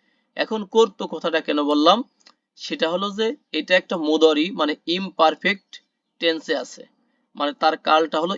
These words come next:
ইমপারফেক্ট। যদি ইমপারফেক্টের আগে পূর্বে যদি কানা শব্দ চলে আসে, কানা অথবা তার ভাই বোন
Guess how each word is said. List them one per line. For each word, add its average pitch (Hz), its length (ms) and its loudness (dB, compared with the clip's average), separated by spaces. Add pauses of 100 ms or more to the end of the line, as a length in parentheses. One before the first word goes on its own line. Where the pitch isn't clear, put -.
ইমপারফেক্ট। 143 720 0 (1080)
যদি 202 240 -6
ইমপারফেক্টের 196 880 -2
আগে 151 340 4
পূর্বে 175 480 -2 (480)
যদি 151 220 -6
কানা 190 420 2
শব্দ 151 280 -8
চলে 151 260 0
আসে, 147 220 -2
কানা 147 340 4
অথবা 143 320 2
তার 147 220 2
ভাই 135 260 4
বোন 151 180 0